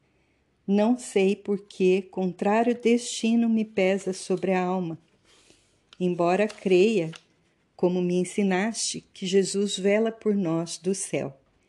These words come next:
Agora que me sinto aniquilada e cega, não me deixes perder a luz íntima da esperança e ajuda-me na restauração do bom ânimo. Muitas vezes me dissestes que o sofrimento nos purifica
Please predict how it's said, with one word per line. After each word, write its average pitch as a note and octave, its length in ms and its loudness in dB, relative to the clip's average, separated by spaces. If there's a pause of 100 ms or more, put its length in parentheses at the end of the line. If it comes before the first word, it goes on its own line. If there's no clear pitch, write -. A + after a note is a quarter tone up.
(500)
Agora F3 460 0
que F#3+ 140 -6
me F3 160 -4
sinto F3+ 340 -4
aniquilada E3 1040 -2
e E3+ 80 -8
cega, E3+ 680 -2 (560)
não A#3+ 140 4
me D4 140 6
deixes F3+ 440 2
perder F#3 380 2
a F3 80 2
luz G3+ 420 -2
íntima B3+ 600 4
da G3+ 140 0
esperança F3+ 920 -2 (380)
e F#3+ 80 4
ajuda-me F3 880 0
na E3 80 -2
restauração F3 1000 -4
do A3 80 0
bom F#3 300 -4
ânimo. E3 420 -6 (880)
Muitas B3 460 2
vezes G#3 580 2
me G3 160 -2
dissestes G#3 840 -2
que - 120 -8
o - 20 -2
sofrimento F#3+ 640 -4
nos F#3+ 240 -6
purifica F#3 960 -4